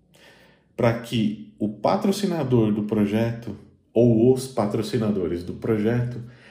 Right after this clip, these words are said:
assinem esse documento, é, dando autorização deste documento aí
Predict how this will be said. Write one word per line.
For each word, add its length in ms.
assinem 760
esse 200
documento, 680
é, 220
dando 300
autorização 840
deste 220
documento 680
aí 480